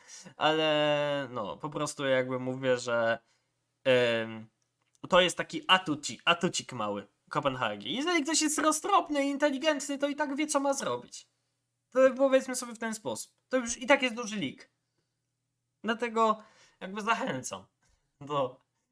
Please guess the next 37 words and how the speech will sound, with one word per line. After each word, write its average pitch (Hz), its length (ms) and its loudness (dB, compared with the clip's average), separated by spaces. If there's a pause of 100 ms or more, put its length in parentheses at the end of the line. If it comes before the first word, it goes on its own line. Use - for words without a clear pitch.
(360)
e, 151 280 -6
ja, 208 180 -8
ja 226 360 0
te-, 127 380 0
ja 120 200 -4
zawsze 117 460 -6
ogólnie 110 440 -6
uważam, 107 420 -6
że, 104 240 -10 (640)
e, 120 240 -6
jeżeli 135 640 -6
istnieją 123 680 -4 (800)
rzeczy, 135 460 -2
jeżeli 117 280 -10
istnieją 117 320 -6
sposoby 110 540 -8
i 101 40 -14
tak 104 180 -12
dalej, 101 300 -12
to - 100 -20
po 110 120 -20
prostu, - 420 -18 (920)
kurwa, 240 320 -8
kto 165 180 -8
pierwszy, 165 340 -8
ten 147 140 -8
lepszy, 147 340 -2
kto 123 140 -8
ma 113 100 -4
lepszy 113 360 -6
łeb, 110 460 -8
ten 110 240 -14
niech 107 240 -16
zarobi, 120 520 -6
nie? 107 160 -12
A 104 120 -10
nie 104 220 -14